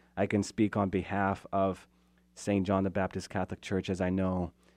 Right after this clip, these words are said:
many <laughs> are going to be listening to this program, that we are enriched by your priesthood.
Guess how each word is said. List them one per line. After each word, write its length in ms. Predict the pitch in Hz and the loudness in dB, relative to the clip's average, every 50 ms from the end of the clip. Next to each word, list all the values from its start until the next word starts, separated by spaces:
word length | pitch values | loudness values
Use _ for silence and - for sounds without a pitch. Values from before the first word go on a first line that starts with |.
| _ _ _ _ _ _ - | _ _ _ _ _ _ -2
many 520 | 92 95 101 101 101 101 101 98 101 104 - | 0 4 4 6 6 6 6 4 4 2 0
<laughs> 100 | - 131 | 2 2
are 80 | 127 | 2
going 220 | - - 117 113 104 | 4 4 4 4 4
to 60 | 101 | 2
be 80 | 104 | 2
listening 340 | 101 110 104 - - 101 98 98 | 2 2 0 0 0 -2 0 0
to 40 | 95 | -2
this 100 | 90 - | -4 -6
program, 680 | - - 104 101 98 85 98 98 98 95 92 90 87 - _ _ _ _ _ _ - - _ - | -2 2 2 2 4 2 2 0 2 0 0 -2 -4 -8 _ _ _ _ _ _ -20 -20 _ -4
that 160 | 104 101 87 | -2 -2 0
we 140 | 92 104 104 | 0 2 2
are 200 | 101 101 101 101 | 4 4 4 4
enriched 380 | 92 95 95 95 - - - | 2 0 -2 -2 -4 -6 -4
by 100 | - 95 | -2 0
your 140 | 90 90 92 87 | 0 0 -2 -4
priesthood. 480 | - - 95 90 - - 101 92 92 | -4 -4 -4 -4 -2 -2 -2 -2 -2